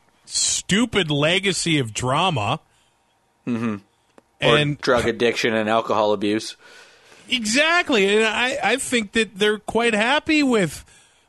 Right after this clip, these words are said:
Speaker 1: uh, Jeremiah Masoli, and they're quite fine with <laughs> going him as their number one guy. I don't think they want to pay their backup quarterback, you know, almost twice as much as their starter. <laughs>
Speaker 2: No, it doesn't make any sense.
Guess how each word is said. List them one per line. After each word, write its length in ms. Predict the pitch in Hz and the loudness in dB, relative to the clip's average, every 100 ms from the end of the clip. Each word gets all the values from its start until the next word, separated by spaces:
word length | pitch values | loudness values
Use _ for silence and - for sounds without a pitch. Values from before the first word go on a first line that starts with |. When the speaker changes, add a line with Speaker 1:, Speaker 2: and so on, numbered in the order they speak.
| _ _ | _ _
Speaker 1:
uh, 420 | 170 165 156 147 123 - _ _ _ _ _ 156 | -4 0 0 -2 -4 -10 _ _ _ _ _ -2
Jeremiah 560 | 143 185 170 165 160 | 2 2 2 2 2
Masoli, 600 | 151 143 127 147 135 127 | 2 0 2 2 2 0
and 80 | 147 | 0
they're 100 | 196 | -2
quite 300 | - 202 214 | -2 -2 -2
fine 500 | - 180 190 285 285 | -2 -2 0 0 0
with 180 | 214 - | -2 -4
<laughs> 380 | - - - - | -8 -12 -20 -8
going 300 | - 208 170 - - - _ | -4 -4 -6 -14 -20 -20 _
him 260 | 165 208 226 | 0 2 2
as 140 | 180 | 0
their 120 | 190 | 0
number 280 | 190 202 196 | 0 -2 0
one 240 | 190 180 | 0 -2
guy. 420 | 160 185 214 208 160 - - | 0 0 2 0 -2 -6 -4
I 80 | 247 | -2
don't 100 | 294 | 0
think 160 | 302 | 0
they 60 | 285 | 2
want 160 | 262 240 | 2 0
to 60 | |
pay 260 | - 165 202 | 0 2 2
their 140 | 202 | 2
backup 400 | 151 160 170 175 | 2 0 0 -2
quarterback, 640 | - 156 175 180 185 180 - - _ _ | 0 -2 0 2 2 -2 -10 -20 _ _
you 100 | 135 | 0
know, 100 | 156 | 0
almost 400 | 151 156 165 151 | 2 2 0 -2
twice 420 | - - 147 151 160 | -4 -2 -2 -2 -2
as 140 | 139 | 0
much 280 | 120 123 - | 0 0 0
as 140 | 156 143 | -2 -2
their 140 | 151 | -2
starter. 600 | 147 - 135 135 175 202 - | -2 -2 -2 0 0 -2 -4
<laughs> 40 | - - - - - | -14 -18 -18 -20 -8
Speaker 2:
No, 440 | 143 143 123 104 | -4 0 2 2
it 120 | 107 | 0
doesn't 220 | 107 107 | 0 0
make 200 | 107 104 | -2 -2
any 160 | 110 104 | -4 -4
sense. 360 | - 107 104 | -4 -4 -4